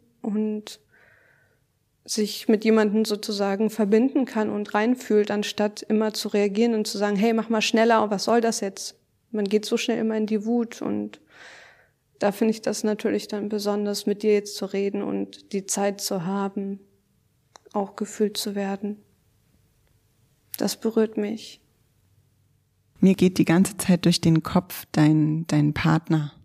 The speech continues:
Speaker 2: von dem du erzählt hast, der dich die ganze Zeit in dieser schweren Zeit so begleitet. Wie geht das? Also wie lange seid ihr schon zusammen? Wie hat er dich kennengelernt?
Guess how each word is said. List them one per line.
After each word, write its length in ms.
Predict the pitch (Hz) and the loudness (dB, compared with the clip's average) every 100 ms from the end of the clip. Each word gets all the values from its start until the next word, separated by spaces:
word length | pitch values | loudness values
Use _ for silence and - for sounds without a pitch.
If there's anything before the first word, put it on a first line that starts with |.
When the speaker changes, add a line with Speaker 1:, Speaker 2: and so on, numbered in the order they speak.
| _ _ _ _ _ | _ _ _ _ _
Speaker 2:
von 180 | - 170 | -4 2
dem 140 | 156 | 4
du 80 | 160 | 2
erzählt 420 | 160 - 160 156 | 0 -4 -4 -2
hast, 240 | 175 165 - | -2 -4 -2
der 100 | 165 | 0
dich 140 | 160 | 0
die 120 | - | 0
ganze 240 | 175 156 - | 2 2 2
Zeit 120 | 170 | 0
in 120 | 165 | 0
dieser 200 | 160 165 | 0 -2
schweren 340 | 165 165 160 160 | 0 2 2 2
Zeit 380 | 160 160 - - | 0 0 -4 -6
so 180 | 170 | -4
begleitet. 720 | 165 160 156 160 - - - - - - - - - - - _ _ - | -2 0 4 2 0 -6 -8 -16 -20 -20 -20 -20 -20 -20 -20 _ _ -2
Wie 140 | 170 | 0
geht 240 | - 202 | 4 4
das? 160 | 185 165 | 6 4
Also 240 | 160 160 | 4 4
wie 80 | 170 | 4
lange 260 | 165 165 175 | 4 6 6
seid 260 | 165 170 | 4 0
ihr 100 | - | 0
schon 260 | 165 170 165 | 0 0 0
zusammen? 580 | - 160 165 170 196 175 | 0 -2 4 6 6 8
Wie 160 | 185 | 6
hat 220 | 170 170 156 | 6 2 0
er 80 | |
dich 280 | 165 - - | -2 -2 -8
kennengelernt? 920 | - 165 190 208 196 190 190 190 - | 0 4 8 8 6 4 4 2 0